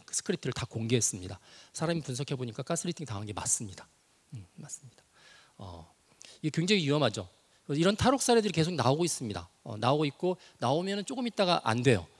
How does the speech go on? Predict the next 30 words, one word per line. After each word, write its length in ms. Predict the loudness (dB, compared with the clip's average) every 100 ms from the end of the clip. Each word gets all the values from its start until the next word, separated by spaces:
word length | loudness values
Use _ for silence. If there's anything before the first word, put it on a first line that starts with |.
| _ -12
왜냐면 260 | -6 -4 -2
챗지피티 500 | -4 -4 -8 -8 -6
만든 220 | -4 -4
회사에서 320 | -2 -2 -2
바로 420 | -6 -6 -2 -2 -2 -14 _ _
또 100 | -8
다시 520 | -6 -4 -2 -2 -2 -6
이제 120 | -10
학습을 300 | -6 -6 -6
시켜서 400 | -8 -6 -4 -2
안 120 | -2
나오게끔 500 | -2 -2 -4 -6 -6
이, 120 | -4 -2
이 100 | 2
전쟁이 340 | 4 6 4
지금 180 | 4 0
계속 340 | 2 2 2
벌어지고 360 | 2 0 0 -4
있습니다. 400 | -6 -10 -12 -14 _ -20 -20 -20 -18
그러니까 320 | -4 -2 -2 -2
탈옥이 880 | 0 2 2 4 4 4 2 -2 -4
되면 320 | 0 0 0
문제인데, 440 | -2 -2 0 0
탈옥이 360 | -2 0 0 0
안 140 | -2
돼도 200 | -2 -2
탈옥될 380 | -2 -6 -2 -4
가능성이 400 | -2 -4 -4 -6
있기 120 | -6
때문에 360 | -6 -6 -4 -6